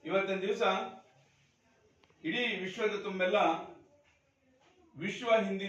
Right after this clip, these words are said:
ದಿವಸವನ್ನ ಆಚರಣೆ ಮಾಡ್ತಾ ಇದ್ದೇವೆ. ಇದೊಂದು ದೇವನಾಗರಿ ಲಿಪಿ ಆದ್ರೂ ಸಹ ಇಡೀ ನಮ್ಮ ದೇಶದ ತುಂಬೆಲ್ಲ ಇದರ ವ್ಯಾಪ್ತಿ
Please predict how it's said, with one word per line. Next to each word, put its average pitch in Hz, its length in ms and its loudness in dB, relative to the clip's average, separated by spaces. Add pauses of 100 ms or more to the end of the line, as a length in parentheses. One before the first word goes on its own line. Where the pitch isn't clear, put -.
ದಿವಸವನ್ನ 180 420 0 (160)
ಆಚರಣೆ 180 360 -2
ಮಾಡ್ತಾ 160 220 0
ಇದ್ದೇವೆ. 143 260 -6 (1300)
ಇದೊಂದು 196 300 -2 (100)
ದೇವನಾಗರಿ 202 680 2
ಲಿಪಿ 196 300 -2
ಆದ್ರೂ 190 260 -2
ಸಹ 190 140 -2 (1120)
ಇಡೀ 196 140 -2 (120)
ನಮ್ಮ 202 140 0 (160)
ದೇಶದ 196 300 0 (120)
ತುಂಬೆಲ್ಲ 202 300 2 (1300)
ಇದರ 170 140 0 (140)
ವ್ಯಾಪ್ತಿ 202 380 4